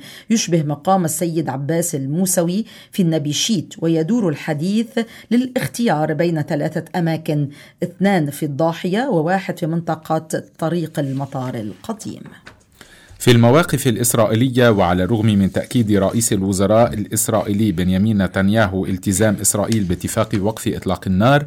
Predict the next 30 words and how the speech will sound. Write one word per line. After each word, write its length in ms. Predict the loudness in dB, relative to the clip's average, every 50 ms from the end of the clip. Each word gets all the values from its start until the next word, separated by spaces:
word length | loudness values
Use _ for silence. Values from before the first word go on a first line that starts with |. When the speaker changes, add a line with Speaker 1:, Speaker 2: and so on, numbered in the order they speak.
| -4 -14 -20 -18 _ -2
Speaker 2:
إلا 240 | 0 2 2 2 2
أنه 300 | 2 0 2 2 0 0
لفت 400 | 2 0 0 0 -2 -2 -2 -2
إلى 320 | -2 0 0 0 0 0
أن 140 | 0 0 0
هذا 520 | 0 0 0 0 0 0 0 -2 -2 -4 -4 -2
لا 180 | 2 2 4
يعني 460 | 4 2 2 2 2 0 0 0 0
أن 160 | 0 2 2 2
الحرب 460 | 0 -4 -4 -4 -4 -4 -4 -4 -4
انتهت. 680 | -4 -4 -4 -4 -6 -8 -8 -8 -12 -14 _ _ -16 -16 -16 _ _ _ _ -20 -20 -20 -20 -20 -20 -8 0
Speaker 1:
في 140 | 4 4 6
غضون 420 | 6 6 6 6 6 6 6 6
ذلك، 420 | 6 6 4 4 4 2 2 4 6
وفيما 540 | 6 6 6 4 2 2 4 4 4 4
أكدت 380 | 2 2 2 2 2 2 2 2
وزارة 240 | 2 2 2 2 0 -2
الدفاع 340 | -4 -4 -4 2 4 4 4
الأمريكية 580 | 4 4 2 2 0 0 -2 -2 0 2 2
أن 100 | 2 2
وقف 280 | 2 0 -2 -2 0 0
إطلاق 360 | 0 0 0 -2 -2 0 0
النار 260 | 0 0 2 0 0
في 160 | -2 -2 -4 -4
لبنان 380 | -4 -2 -2 0 0 2 2
لا 60 | 2
يزال 400 | 2 2 2 2 2 2 2 2
صامداً، 560 | 0 0 0 0 0 0 2 2 2 2 4 2
رفضت 440 | 2 2 2 2 2 2 0 0 -2
وزارة 300 | -2 0 2 0 0